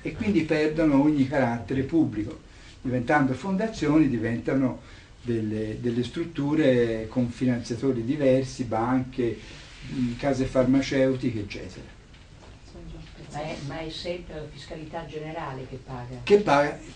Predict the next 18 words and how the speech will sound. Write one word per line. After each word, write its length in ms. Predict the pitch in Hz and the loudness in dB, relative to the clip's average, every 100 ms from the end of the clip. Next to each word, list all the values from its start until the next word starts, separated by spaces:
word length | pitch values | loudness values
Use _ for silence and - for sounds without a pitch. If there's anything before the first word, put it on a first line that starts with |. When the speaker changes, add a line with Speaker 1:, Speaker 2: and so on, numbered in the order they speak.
| - - | -14 2
Speaker 1:
Per 140 | 226 | 8
adesso 420 | 262 202 220 226 | 8 8 6 6
è 40 | 196 | 4
la 80 | |
fiscalità 500 | 165 185 156 139 131 | 4 2 2 4 2
generale. 580 | 113 117 107 101 87 - - - - - - | 2 0 -2 -4 -6 -8 -12 -18 -16 -16 4
Quello 480 | 233 247 190 160 | 8 8 8 6
che 460 | 156 196 196 180 - - - - - | 6 6 6 6 0 -12 -18 -20 -18
sta 320 | - 180 165 | 2 6 8
emergendo 760 | 147 165 160 190 214 226 185 | 10 8 6 6 6 8 6
è 140 | 151 - | 6 4
che 380 | 160 147 - - - - - - | 4 4 2 -6 -16 -18 -16 4
questi 360 | 202 - 180 | 6 6 0
clinical 500 | 175 220 220 185 151 | 0 0 2 2 2
commissioning 680 | 147 147 170 165 151 147 151 | 4 2 2 0 2 2 2
groups 500 | 151 139 123 - 131 131 - - - - - - - - - | 2 2 0 -4 -2 -2 -2 -8 -12 -12 -10 -10 -12 -18 -8
potrebbero 560 | 156 156 202 202 165 156 | -4 4 4 6 4 4
diventare 920 | 185 208 240 - - 180 202 196 - | 4 2 0 2 4 6 4 2 -2